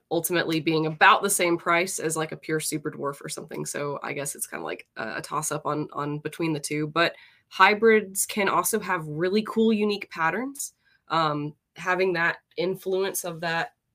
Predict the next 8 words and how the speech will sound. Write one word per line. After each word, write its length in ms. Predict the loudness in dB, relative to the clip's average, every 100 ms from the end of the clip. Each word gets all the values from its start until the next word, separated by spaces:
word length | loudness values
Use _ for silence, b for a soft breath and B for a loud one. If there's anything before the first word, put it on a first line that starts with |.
| _ _ -4
animal 400 | 0 0 0 0
in 120 | 0
there 280 | 0 -2 -2
can, 640 | -4 -4 0 0 -2 -4 _
can 160 | -8 -6
definitely 380 | -4 -4 -2 -2
trick 320 | -2 -6 -2
out 280 | 0 0